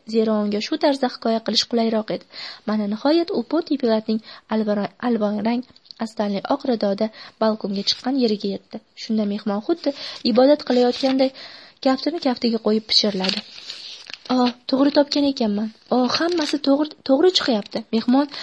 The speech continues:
Berliozning mudhish o'limi tarifini eshitgach, ko'zlarida jaholat uchquni chaqnadi va shunday mubham gap qildi. "Faqat bir narsaga, o'sha Berliozning o'rnida tanqidchi Latonskiy yoki adabiyotchi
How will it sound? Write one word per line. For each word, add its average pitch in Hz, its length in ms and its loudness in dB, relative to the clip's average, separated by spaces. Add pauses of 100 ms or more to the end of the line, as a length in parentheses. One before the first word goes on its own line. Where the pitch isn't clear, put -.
(140)
Berliozning 269 580 6
mudhish 269 320 4
o'limi 240 280 2
tarifini 226 420 2
eshitgach, 269 380 0
ko'zlarida 220 480 2
jaholat 226 460 2
uchquni 202 400 -2
chaqnadi 202 480 -2
va 208 120 -2
shunday 285 380 2
mubham 220 440 2
gap 202 200 -4
qildi. 196 260 -4 (400)
"Faqat 285 340 2
bir 294 160 4
narsaga, 226 460 2
o'sha 254 240 4
Berliozning 254 640 4
o'rnida 247 440 4 (720)
tanqidchi 269 560 2
Latonskiy 254 680 4
yoki 240 220 4
adabiyotchi 240 560 4